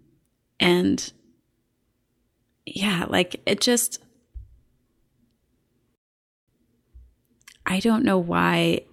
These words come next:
it's so hard just to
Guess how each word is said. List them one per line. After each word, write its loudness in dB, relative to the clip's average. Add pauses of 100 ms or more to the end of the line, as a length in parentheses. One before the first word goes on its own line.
(680)
it's 2
so 2
hard 2
just -2
to 0